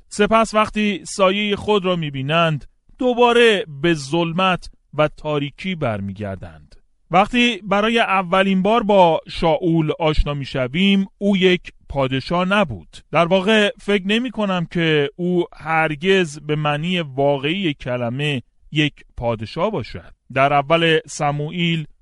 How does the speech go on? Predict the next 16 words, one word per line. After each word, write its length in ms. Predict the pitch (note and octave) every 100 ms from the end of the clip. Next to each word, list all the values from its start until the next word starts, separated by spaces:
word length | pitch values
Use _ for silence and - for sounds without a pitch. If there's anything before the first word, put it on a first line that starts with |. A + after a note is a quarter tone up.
| _ -
فصل 360 | E3 E3 E3+ D#3
نه 360 | D#3 E3 D#3 - _ _
آیه 640 | C#3+ D3 E3 D3+ D#3+ D#3+ -
یک 460 | C#3+ C#3 E3 D3+ -
می‌خوانیم: 720 | C#3 - C3+ D3 D3+ D3+ D3+ _ - _ _
«قیس 440 | D#3 G3 A3 - - E3+
از 260 | F3+ D#3+
مردان 720 | F3 F3 E3+ D#3 F3+ G3+ G3 G3
ثروتمند 1120 | - E3+ D#3+ D#3+ D#3 - E3+ F3 F3+ F3+ - G#2+
و 120 | C3+
متنفذ 880 | E3 F3+ F3+ F3 E3+ E3 - G#3 G#3 G3+ F#3
قبیله 640 | E3 D#3 E3 E3 F#3+ F3+ E3+
بنیامین 800 | C#3+ D3 D3 C#3+ C#3 D#3 D3+ A2+
بود. 320 | F#2+ D#2 - _ _ _
قیس 460 | - C#3 D#3 E3 - _ _ _
پسر 540 | D3+ D3 E3+ E3+ E3+